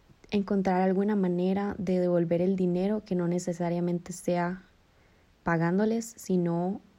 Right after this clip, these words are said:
ayudándolos, qué sé yo, con más cartuchos que sí funcionen o, o mejorando los cartuchos para que duren más de lo que ya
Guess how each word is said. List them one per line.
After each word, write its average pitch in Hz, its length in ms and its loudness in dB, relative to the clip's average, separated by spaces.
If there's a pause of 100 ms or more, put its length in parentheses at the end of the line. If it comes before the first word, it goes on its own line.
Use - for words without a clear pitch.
(120)
ayudándolos, 175 880 0
qué 180 120 -6
sé 175 160 -2
yo, 175 200 -2
con 170 220 -4
más 165 220 -2
cartuchos 220 720 -2
que - 100 -6
sí 190 140 -4
funcionen 202 840 -2
o, 175 540 0 (1040)
o 220 240 4
mejorando 220 720 2 (280)
los 190 180 -2
cartuchos 202 720 -4 (300)
para 175 240 0
que 175 480 -4 (120)
duren 196 460 0
más 185 460 -2
de 185 80 0
lo 170 160 -2
que 160 140 -4
ya 160 280 -4